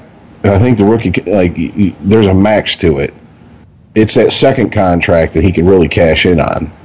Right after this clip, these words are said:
And if I, if I'm correct, rookie contracts in the N F L go four years with a, a option for five.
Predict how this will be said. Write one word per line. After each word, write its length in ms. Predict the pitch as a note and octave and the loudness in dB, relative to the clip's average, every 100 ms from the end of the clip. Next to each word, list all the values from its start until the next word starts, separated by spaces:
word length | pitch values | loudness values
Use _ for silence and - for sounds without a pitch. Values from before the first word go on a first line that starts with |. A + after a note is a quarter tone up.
| - - | -14 -4
And 100 | F2 | 0
if 120 | F2 | 2
I, 160 | G2 F2+ | 2 2
if 200 | E2 - | 2 2
I'm 240 | F2 E2+ - - - | 0 0 -2 -14 -16
correct, 640 | - G#2 G2+ C#3 F2 - - - - - - - | -4 0 2 4 2 -2 -10 -20 -20 -20 -10 -2
rookie 220 | A2 A2+ | 0 2
contracts 520 | A2+ G#2+ G2 F#2+ F2+ | 0 0 2 0 0
in 60 | F#2 | 0
the 60 | |
N 80 | F2 | 0
F 120 | E2+ | 0
L 140 | G2 F#2 | 0 0
go 140 | F2 | 0
four 300 | D#2+ G#2 G2 | 0 2 2
years 320 | F2+ F#2 F2 E2+ | 2 2 2 0
with 160 | E2 | 0
a, 220 | E2+ D2+ - | 2 0 -2
a 140 | - - | -6 -4
option 340 | F#2 - D#2+ | -4 -2 -4
for 140 | D2+ C#2 | -4 -4
five. 520 | F#2+ D#2 A#1+ - | 0 0 -2 -6